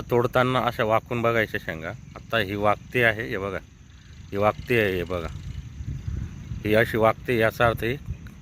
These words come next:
अजून कच्ची आहे. आणि हे बघा, ही वाकत नाही, ही पक्की झालेली आहे. रश्या तोडायच्या आहेत बघा,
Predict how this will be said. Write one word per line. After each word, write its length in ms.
अजून 280
कच्ची 320
आहे. 140
आणि 360
हे 80
बघा, 240
ही 60
वाकत 520
नाही, 200
ही 180
पक्की 260
झालेली 320
आहे. 160
रश्या 300
तोडायच्या 420
आहेत 140
बघा, 220